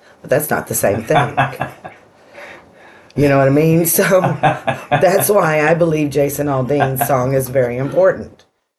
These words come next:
Speaker 1: because it, um, it, it distinguishes but the, the differences between the left and the right and their way of protesting and what they protest about.
Speaker 2: Right.
Speaker 1: You know?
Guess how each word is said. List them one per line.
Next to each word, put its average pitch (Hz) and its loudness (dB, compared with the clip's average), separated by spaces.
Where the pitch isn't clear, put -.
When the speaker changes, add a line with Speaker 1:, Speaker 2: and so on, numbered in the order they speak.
Speaker 1:
because 143 2
it, 180 2
um, 135 0
it, 135 -2
it 160 2
distinguishes 165 -2
but - -4
the, - 0
the 131 2
differences 131 -2
between 147 0
the 131 2
left 127 0
and 127 2
the 127 2
right 120 0
and 127 0
their 151 4
way 120 2
of 117 -2
protesting 113 -4
and 120 0
what 131 0
they 117 2
protest 120 -2
about. 113 -4
Speaker 2:
Right. 87 0
Speaker 1:
You 120 0
know? 120 2